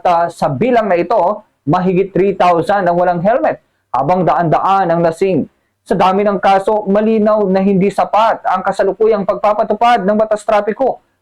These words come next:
Kung gayon, imbes na limitahan ang access sa zero balance billing, mas nararapat na paigtingin ng pamahalaan ang mahigpit na pagpapatupad sa batas trapiko, information campaign at preventive measures.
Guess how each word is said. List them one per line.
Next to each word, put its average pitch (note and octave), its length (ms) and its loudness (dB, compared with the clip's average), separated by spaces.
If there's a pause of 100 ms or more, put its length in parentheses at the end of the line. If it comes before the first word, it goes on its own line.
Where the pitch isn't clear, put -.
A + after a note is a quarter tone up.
(140)
Kung G3 160 2
gayon, G#3 520 2
imbes G#3+ 480 0
na A3 200 2
limitahan G#3 920 0 (240)
ang F#3+ 200 0
access F#3 560 -2
sa E3 120 2
zero G#3 240 2
balance F#3 400 0
billing, G3+ 400 0
mas A3+ 200 -2
nararapat C#4 640 0
na A#3+ 80 -2
paigtingin A#3+ 480 0
ng A#3+ 160 0
pamahalaan G#3 600 0
ang G3+ 120 2
mahigpit F3+ 400 -2
na G3+ 120 -2
pagpapatupad D#3 800 -2
sa A3+ 80 0
batas A3+ 320 -2
trapiko, A#3+ 560 -2 (320)
information G3 720 0
campaign F#3 480 0
at E3 240 -2
preventive D#3+ 400 -2
measures. D3+ 640 -2